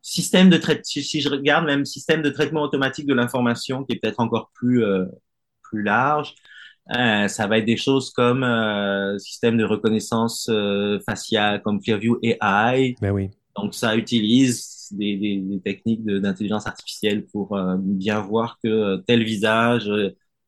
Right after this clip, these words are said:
Speaker 1: correspond à, à tel, euh, à tel autre visage sur une autre, euh, photo, une autre caméra. Ça peut être, euh, un système d'intelligence artificielle, ça peut être,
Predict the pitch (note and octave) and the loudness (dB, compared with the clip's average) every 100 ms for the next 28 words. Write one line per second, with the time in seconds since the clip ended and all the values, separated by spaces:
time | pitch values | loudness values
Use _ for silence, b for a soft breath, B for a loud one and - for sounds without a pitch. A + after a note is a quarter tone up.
0 | _ - G#2 G2+ - - A2 G#2+ F#2 F2+ | _ -6 -4 -4 -8 -6 -2 -2 -2 -4
1 | G#2 - A#2 G#2+ F#2+ F#2+ F2+ G2+ G2+ A2 | -6 0 2 2 2 0 -2 -4 -2 2
2 | A2 - G2+ G2 G2+ A2 A2 - G2+ G2 | 2 0 -4 -2 -2 -4 -6 -8 -4 -4
3 | G2+ - A#2+ G2+ F2+ F2+ G2 G2+ - G#2 | -4 -6 -8 -4 -4 -4 -4 -8 -10 -8
4 | - A2 G#2 F#2 F#2 F#2 F2+ G#2+ C3+ F3 | -4 -2 -2 -4 -4 -2 -2 -2 -2 -6
5 | B B B B B B _ - - B2 | B B B B B B _ -4 0 0
6 | B2 C#3 C#3 C#3 - C3 B2+ A#2 A2+ A2+ | 2 4 4 2 -2 2 4 4 2 0
7 | - B2+ B2 B2 A2+ A#2+ A#2 - - C3 | -2 -2 0 0 -2 -2 -6 -10 -2 0
8 | B2 A#2 G#2 - G#2+ - | 0 0 -2 0 0 -2